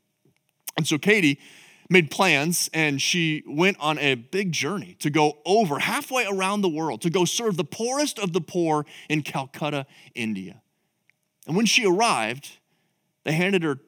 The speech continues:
toenail clippers. And she had the opportunity to clip the toenails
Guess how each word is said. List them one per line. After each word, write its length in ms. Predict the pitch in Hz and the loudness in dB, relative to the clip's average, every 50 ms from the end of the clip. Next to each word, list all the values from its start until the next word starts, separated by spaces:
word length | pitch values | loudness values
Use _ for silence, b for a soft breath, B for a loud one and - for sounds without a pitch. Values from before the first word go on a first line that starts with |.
| _ _ | _ _
toenail 400 | - - 214 220 190 110 87 80 | -10 -8 -6 -4 -4 -6 -8 -10
clippers. 580 | - - - - - - - - - - - _ _ _ _ _ _ _ _ _ _ _ _ _ _ _ _ _ _ _ _ _ _ | -14 -16 -18 -18 -18 -20 -20 -20 -20 -20 -20 _ _ _ _ _ _ _ _ _ _ _ _ _ _ _ _ _ _ _ _ _ _
And 100 | 117 107 | -10 -6
she 300 | - 165 160 147 139 127 | -2 0 0 0 0 0
had 140 | 143 151 | -2 0
the 80 | 151 151 | 2 2
opportunity 500 | 139 131 151 143 - 160 151 139 131 123 | 0 0 0 -6 -6 -6 -4 -4 -4 -4
to 100 | 107 120 | -6 -8
clip 300 | - - 165 156 143 - | -10 -6 -8 -8 -6 -6
the 80 | - 113 | -12 -12
toenails 680 | - - 196 202 165 120 107 101 98 101 101 - - | -8 -4 -4 -2 -2 -4 -6 -8 -8 -8 -10 -10 -12